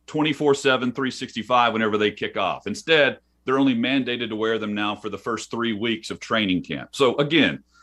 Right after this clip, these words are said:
like, I, I, I, uh, it's a bit of a soapbox for me because I don't like ties.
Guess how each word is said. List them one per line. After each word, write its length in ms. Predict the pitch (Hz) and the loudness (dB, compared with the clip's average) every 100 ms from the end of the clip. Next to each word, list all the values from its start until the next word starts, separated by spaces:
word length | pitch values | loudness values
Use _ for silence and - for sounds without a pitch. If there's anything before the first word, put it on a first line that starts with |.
| _ | _
like, 120 | 120 | -2
I, 120 | 127 - | 0 -2
I, 180 | 127 123 - | -2 -2 -2
I, 280 | 127 131 131 | 2 4 4
uh, 260 | 120 107 101 | 2 2 0
it's 200 | 101 - | -2 -6
a 40 | |
bit 140 | 120 165 | -2 -2
of 80 | |
a 40 | 127 | -2
soapbox 540 | - 139 123 110 101 | 0 0 2 0 0
for 100 | - | -6
me 360 | 101 98 95 92 _ _ _ | -8 -6 -6 -10 _ _ _
because 200 | 104 113 | -6 0
I 120 | 123 | 2
don't 160 | 131 131 | 2 0
like 260 | 117 113 | -2 -2
ties. 600 | - 107 110 113 117 - | -4 -2 0 -4 -8 -16